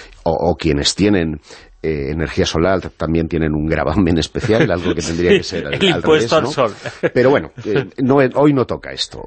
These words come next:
Speaker 1: Eh, es verdad que el espacio es de todos, o debería ser de todos, pero, em,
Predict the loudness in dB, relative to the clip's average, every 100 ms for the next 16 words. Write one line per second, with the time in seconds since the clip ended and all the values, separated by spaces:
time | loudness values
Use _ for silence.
0 | -4 0 2 0 -2 -6 -10 -16 -20 -4
1 | 0 2 2 2 0 -8 -8 -6 -4 -2
2 | -4 -2 2 4 4 2 -4 -6 -4 -4
3 | -4 -2 0 2 4 4 0 -6 -18 -18
4 | -18 -20 _ 2 4 6 6 4 2 -2
5 | -4 -4 -2 -6